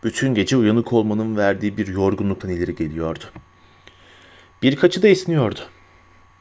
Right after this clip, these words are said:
Hiçbirinin yüzünde, davranışlarında henüz idam kararı almış bir insan havası yoktu.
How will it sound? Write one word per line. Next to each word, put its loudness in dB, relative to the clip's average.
Hiçbirinin 0
yüzünde, 2
davranışlarında 0
henüz -2
idam 2
kararı 6
almış 2
bir 0
insan -2
havası -2
yoktu. -2